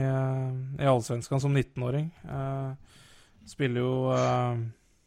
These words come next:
spiller jo på rekke med en,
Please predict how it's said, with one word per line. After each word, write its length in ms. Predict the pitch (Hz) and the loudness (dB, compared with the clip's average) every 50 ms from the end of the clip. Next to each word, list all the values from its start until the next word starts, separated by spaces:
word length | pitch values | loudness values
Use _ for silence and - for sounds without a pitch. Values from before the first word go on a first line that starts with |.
| _ _ _ _ _ _ _ _ _ _ _ _ _ _ - - - - - - - - - - _ _ - | _ _ _ _ _ _ _ _ _ _ _ _ _ _ -20 -20 -20 -20 -20 -20 -20 -20 -20 -20 _ _ -8
spiller 300 | - - 135 117 117 113 | -4 0 2 4 4 2
jo 40 | |
på 160 | - - 123 120 117 | 2 2 2 2 2
rekke 240 | 110 - - - 117 | 0 -2 -4 -8 -6
med 380 | 120 120 120 120 120 117 117 | -4 -2 -2 -2 -2 -2 -2
en, 140 | 117 117 117 | -2 -4 -4